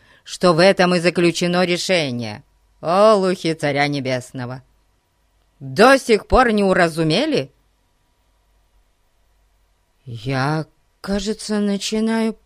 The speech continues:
понимать», медленно проговорил Ларри. «Но ты, очевидно, уже понял все целиком. Объясни». «Ну, слушайте».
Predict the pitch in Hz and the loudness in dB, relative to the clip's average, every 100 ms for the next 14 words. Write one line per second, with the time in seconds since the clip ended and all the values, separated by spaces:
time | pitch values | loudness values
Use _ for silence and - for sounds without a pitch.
0 | _ - 233 226 240 247 240 180 135 117 | _ -6 -4 -2 -4 -2 -4 -4 -6 -8
1 | - - _ _ _ _ _ _ _ _ | -14 -20 _ _ _ _ _ _ _ _
2 | _ _ 277 277 156 147 175 196 208 208 | _ _ -4 -2 -2 -4 -4 -2 -4 -2
3 | 151 131 143 143 139 160 170 156 110 113 | -4 -2 -2 -2 -2 -2 -4 -6 -8 -10
4 | 113 123 _ _ _ _ _ _ _ _ | -16 -18 _ _ _ _ _ _ _ _
5 | _ _ _ _ _ _ _ _ _ _ | _ _ _ _ _ _ _ _ _ _
6 | _ _ - 143 139 143 135 127 - - | _ _ -12 -8 -4 -4 -4 -4 -8 -10
7 | 131 127 131 143 - 143 139 160 151 156 | -6 -4 -4 -6 -4 -4 -2 -4 -4 -4
8 | 156 151 - _ _ _ _ - 139 139 | -4 -4 -10 _ _ _ _ -8 -6 -2
9 | 156 170 180 185 196 - 330 262 160 139 | -2 -2 -2 -2 -4 -4 -4 -2 -4 -2
10 | 147 240 262 127 95 _ _ _ _ _ | -4 -4 -4 -4 -10 _ _ _ _ _
11 | _ - 113 110 151 269 - 165 127 139 | _ -8 -6 -4 -4 -6 -6 -6 -4 -6
12 | 190 _ _ _ _ _ _ _ _ _ | -8 _ _ _ _ _ _ _ _ _
13 | _ _ _ _ _ _ _ _ - 147 | _ _ _ _ _ _ _ _ -10 -6
14 | 151 147 156 262 269 175 151 196 196 196 | -4 -6 -6 -4 0 -2 -2 -2 -2 -4
15 | - 117 95 | -8 -8 -8